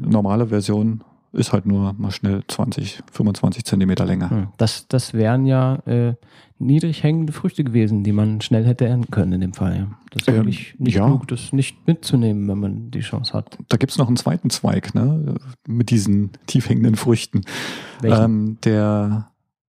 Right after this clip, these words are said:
Speaker 1: Wagen hat leider auch nur diese drei Komma sieben K W Ladung.
Speaker 2: Ja.
Speaker 1: Ne? Also dem würde auch eine, ähm, Drehstromladung sehr zu Gesichte stehen.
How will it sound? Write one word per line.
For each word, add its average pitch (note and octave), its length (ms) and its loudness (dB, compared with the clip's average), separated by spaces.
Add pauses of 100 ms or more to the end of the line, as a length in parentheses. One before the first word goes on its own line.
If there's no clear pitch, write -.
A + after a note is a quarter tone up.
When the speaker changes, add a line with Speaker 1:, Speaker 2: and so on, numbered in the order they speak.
(140)
Speaker 1:
Wagen A#2 460 2
hat A#2+ 180 -2 (300)
leider B2 280 2
auch B2+ 140 -2
nur C3 100 0
diese A#2 260 0
drei - 200 -2
Komma A#2 300 0
sieben A#2+ 300 2
K A#2+ 200 -2
W A#2+ 100 2
Ladung. B2 440 2
Speaker 2:
Ja. A2+ 180 0
Speaker 1:
Ne? B2 240 2
Also A2+ 260 2
dem A2+ 220 2
würde A#2 180 2
auch - 180 0
eine, A2+ 360 2 (680)
ähm, G#2+ 420 2
Drehstromladung A#2 1300 0 (300)
sehr G#2+ 240 0
zu B2 160 -4
Gesichte B2 400 -2
stehen. C#3 340 -2